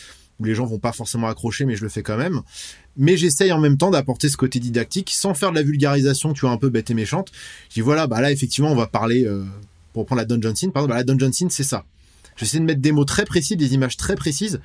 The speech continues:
sans faire le puriste relou, tu vois. Donc je pense qu'il y a un juste milieu, tu vois. Euh, on peut, on peut être précis et, euh, et puriste. Bah, pas puriste, mais on peut être, euh, ouais, on peut être précis,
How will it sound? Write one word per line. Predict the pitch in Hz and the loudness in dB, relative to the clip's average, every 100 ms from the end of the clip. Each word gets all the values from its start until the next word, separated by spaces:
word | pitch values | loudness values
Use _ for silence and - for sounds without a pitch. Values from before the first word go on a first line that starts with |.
| - - | -12 -6
sans | - 208 | -2 0
faire | 185 202 180 | 0 2 2
le | 139 | 0
puriste | - 139 139 | 0 0 0
relou, | - 110 120 196 | 0 0 0 0
tu | - 127 | -2 -2
vois. | 175 - - - - - - | -2 -10 -16 -16 -16 -18 -4
Donc | 131 | -2
je | 135 | 0
pense | 247 - | 0 0
qu'il | |
y | 175 | 0
a | |
un | |
juste | 170 165 | 0 0
milieu, | 175 165 143 131 | 0 2 2 0
tu | 113 | -4
vois. | 101 101 - - - 104 | -6 -8 -18 -20 -16 -8
Euh, | 110 | -4
on | 120 | -2
peut, | 117 202 214 | 0 2 2
on | 160 | 2
peut | 139 202 214 | 0 2 2
être | 175 - 135 | 2 2 2
précis | 156 143 - 175 175 | 2 -2 -2 0 2
et, | 135 117 110 | 2 2 0
euh, | 107 - - - - | -4 -10 -16 -18 -4
et | 139 | -2
puriste. | 131 139 147 196 - - - _ _ - _ | 0 0 0 -2 -6 -20 -20 _ _ -20 _
Bah, | 82 | -10
pas | 92 123 | -6 -4
puriste, | 143 151 143 - | -2 -2 -2 -4
mais | 117 | -4
on | 117 | -4
peut | 139 | 0
être, | 151 139 123 | -2 0 -4
euh, | 113 110 107 104 | -2 -2 -4 -4
ouais, | 104 175 | -4 -2
on | |
peut | 127 185 | 0 -2
être | 143 | -2
précis, | - 139 170 | -2 -2 -2